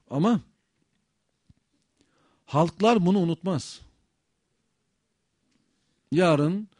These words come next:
Türkiye ile mesela diyelim Suriye'de Beşar Esed rejimi devrilse bile,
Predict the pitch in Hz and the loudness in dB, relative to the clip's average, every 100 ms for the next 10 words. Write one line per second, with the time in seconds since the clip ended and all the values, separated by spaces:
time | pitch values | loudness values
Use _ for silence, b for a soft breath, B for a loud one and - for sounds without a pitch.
0 | b b 196 233 214 202 143 135 147 139 | b b -6 -4 -2 -2 -2 -4 -6 -6
1 | 120 123 220 208 185 151 233 240 190 143 | -8 -6 -4 -2 -4 -6 -8 -4 -4 -4
2 | 135 151 190 185 156 214 208 156 151 151 | -6 -6 -6 -6 -6 -6 -6 -6 -6 -6
3 | 143 147 156 165 156 208 151 104 113 | -4 -2 -2 -4 -4 -6 -6 -10 -14